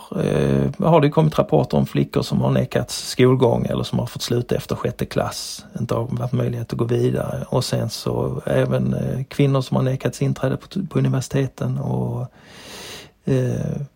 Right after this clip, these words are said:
men vi, vi ska pa-, också komma ihåg att detta är inte talibanerna som införde det här heller, utan den här konservativa, eh, synsättet, eh, det fanns ju redan innan på landsbygden. Så att där har egentligen, lite förenklat kan man säga att det har inte,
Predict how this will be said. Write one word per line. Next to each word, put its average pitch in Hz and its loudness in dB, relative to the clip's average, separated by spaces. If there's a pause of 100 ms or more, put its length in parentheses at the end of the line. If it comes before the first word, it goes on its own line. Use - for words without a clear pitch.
men 180 6
vi, 185 4
vi 180 4
ska 165 2
pa-, 170 6
också 156 4
komma 156 6
ihåg 139 8
att 131 0
detta 147 6
är 139 6
inte 170 4
talibanerna 127 4
som 143 2
införde 143 6
det 143 6
här 143 6
heller, 123 4
utan 139 2
den 143 6
här 143 8
konservativa, 127 4
eh, 131 2 (880)
synsättet, 156 4
eh, 135 0 (280)
det 156 2
fanns 139 4
ju 139 4
redan 139 6
innan 131 6 (100)
på - 2
landsbygden. 127 2
Så - 0
att 139 0
där 139 6
har 131 4
egentligen, 143 4 (2500)
lite 135 4
förenklat 135 4
kan 131 2
man 123 6
säga 131 6
att 127 -2
det 131 6
har 127 6
inte, 147 4